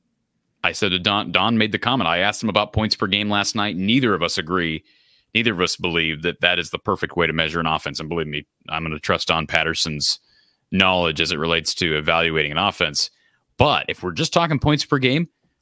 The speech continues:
I think what Brian was supposed to be shooting for this past year would be a pretty good mark to aspire to or for, and that's the twenty-five points per game. And where would that put them? You said twenty, twenty-six points per game would put them around seventy?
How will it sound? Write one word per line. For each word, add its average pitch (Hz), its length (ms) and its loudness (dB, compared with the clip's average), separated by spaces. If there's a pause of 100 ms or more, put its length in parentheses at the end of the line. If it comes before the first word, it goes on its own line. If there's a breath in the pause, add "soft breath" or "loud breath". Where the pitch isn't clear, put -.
(240)
I 110 80 2
think 143 320 -2
what 107 360 0
Brian 120 460 2
was 101 140 2
supposed 143 240 0
to 110 60 -4
be 98 100 0
shooting 113 280 0
for 101 200 2
this 95 160 2
past 101 340 -2
year 104 260 2
would 92 200 0
be 101 100 0
a 92 60 -2
pretty 120 280 0
good 95 160 0
mark 95 280 0
to 87 140 -4
aspire 92 500 0
to 85 400 -4
or 82 180 -2
for, 87 400 -2 (560)
and 90 100 0
that's 95 260 0
the 113 80 0
twenty-five 107 460 0
points 110 220 0
per - 80 -4
game. 104 300 0
And 98 100 0
where 117 140 6
would 127 140 4
that - 180 0
put - 180 -4
them? 90 100 -2
You 92 60 0
said 107 180 0
twenty, 117 440 0 (160 soft breath)
twenty-six 120 500 0
points 120 260 0
per 120 120 -4
game 107 240 0
would 104 140 0
put - 180 -4
them 101 120 0
around 98 480 0
seventy? 113 640 0